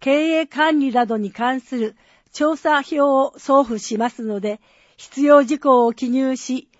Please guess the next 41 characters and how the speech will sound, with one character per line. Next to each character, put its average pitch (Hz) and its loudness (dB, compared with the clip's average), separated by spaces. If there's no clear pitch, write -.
返 330 2
信 349 -2
用 320 2
封 330 -4
筒 214 -2
に 247 -2
て - -10
投 247 4
函 226 -4
く 220 -14
だ 226 -2
さ 226 -4
い。 208 -8
詳 302 2
し - -10
く 208 -8
は 185 -8
市 - -2
ホ 294 6
ー 277 4
ム 285 0
ペ 269 2
ー 240 -6
ジ 190 -6
を 277 -2
ご 220 -6
覧 226 -2
く 214 -16
だ 208 -8
さ 208 -8
い。 208 -12
問 262 2
い 262 2
合 247 4
わ 233 -2
せ、 220 -8
農 294 4
林 294 0
畜 - -20
産 254 -2
課、 - -8